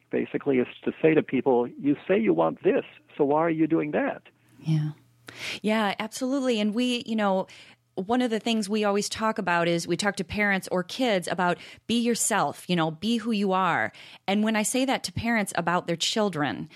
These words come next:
Speaker 2: when I say, you know, "All these things you're saying, it's just so wonderful, you know, you know, talk to your kids, have a relationship with them, you know, ask them how they feel about things." It makes parents so uncomfortable. They have,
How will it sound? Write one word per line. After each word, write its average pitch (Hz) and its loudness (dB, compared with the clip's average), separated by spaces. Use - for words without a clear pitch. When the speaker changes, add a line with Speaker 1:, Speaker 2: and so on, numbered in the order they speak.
Speaker 2:
when 185 0
I 180 0
say, 180 0
you 180 -2
know, 165 2
"All 294 0
these 214 -2
things 175 0
you're 160 -6
saying, 147 0
it's 151 -4
just 196 -6
so 202 -2
wonderful, 165 -2
you 175 -4
know, - -2
you 190 -2
know, 175 -2
talk 240 -2
to 226 -4
your 180 0
kids, 170 -2
have 196 0
a - 0
relationship 202 -2
with 165 -2
them, 160 0
you 196 0
know, 180 0
ask 214 -2
them 190 0
how 165 0
they 156 0
feel 160 2
about 151 0
things." 143 0
It 196 0
makes 220 0
parents 233 -2
so 226 0
uncomfortable. 196 -2
They 165 2
have, 190 0